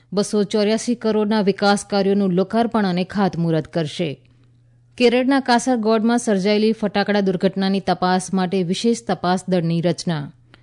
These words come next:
જમ્મુ અને કાશ્મીરમાં અખનૂર ક્ષેત્રમાંથી સુરક્ષા દળોએ મોટા પ્રમાણમાં શસ્ત્રો અને વિસ્ફોટકો જપ્ત કર્યા. સ્પેનમાં વિનાશક વાવાઝોડા અને મુશળધાર વરસાદના કારણે અસંખ્ય લોકો ગુમ, અનેકના મોતની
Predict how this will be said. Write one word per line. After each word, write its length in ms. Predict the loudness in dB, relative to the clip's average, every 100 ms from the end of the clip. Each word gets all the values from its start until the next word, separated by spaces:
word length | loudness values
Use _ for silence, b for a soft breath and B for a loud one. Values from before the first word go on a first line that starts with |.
| b b b _ 0
જમ્મુ 300 | 4 6 6
અને 160 | 2
કાશ્મીરમાં 720 | 2 0 2 2 2 2 2
અખનૂર 320 | 0 2 2
ક્ષેત્રમાંથી 680 | 2 0 -2 0 0 0 0
સુરક્ષા 460 | 0 0 -2 0 0
દળોએ 380 | 2 2 4 4
મોટા 300 | 2 2 -2
પ્રમાણમાં 520 | 0 0 0 0 -2
શસ્ત્રો 440 | -2 -4 -2 -2
અને 180 | 0 0
વિસ્ફોટકો 640 | 0 -2 -4 -4 -2 -2
જપ્ત 360 | 0 -2 -2 -4
કર્યા. 420 | -2 -2 -4 -8 -20 _ _ _ _ _ _ _ -20
સ્પેનમાં 520 | -4 0 2 4 4
વિનાશક 440 | 4 2 2 0 2
વાવાઝોડા 560 | 2 4 2 2 2
અને 100 | 2
મુશળધાર 580 | 2 2 2 2 2 2
વરસાદના 540 | 2 0 0 0 0
કારણે 380 | 0 0 0 0
અસંખ્ય 540 | -2 -4 0 0 2 0
લોકો 300 | 0 -2 -4
ગુમ, 360 | 0 0 0 -2 b b -2
અનેકના 460 | 2 2 2 2
મોતની 520 | 4 2 2 0 -2